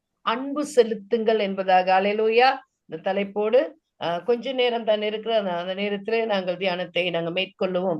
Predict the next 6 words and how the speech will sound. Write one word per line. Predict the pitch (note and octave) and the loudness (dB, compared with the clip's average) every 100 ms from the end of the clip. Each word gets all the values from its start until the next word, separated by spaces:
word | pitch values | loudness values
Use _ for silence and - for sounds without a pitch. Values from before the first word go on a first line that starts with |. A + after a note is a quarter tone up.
| - | 0
அல்லேலூயா. | G3+ G3 G#3 A#3 C4+ G#3+ - _ - - | 0 2 2 4 4 4 0 _ -20 -2
அங்க | A3+ B3+ B3+ | 2 2 6
சொல்லப்படுகிறது, | D4 D#4+ D#4+ B3+ B3 A#3+ A3+ A3+ E3 E3+ A#3 D4+ _ _ _ | 6 6 6 6 10 8 8 6 6 6 4 4 _ _ _
"நீ | A#3 D4 E4 F#4+ | -4 2 4 4
உன் | F#4+ C#4+ B3+ E3 | 4 0 -2 0
தேவனாகிய | A3 B3+ D4 D#4+ D#4+ D#4+ D#4 | 2 4 4 4 6 6 4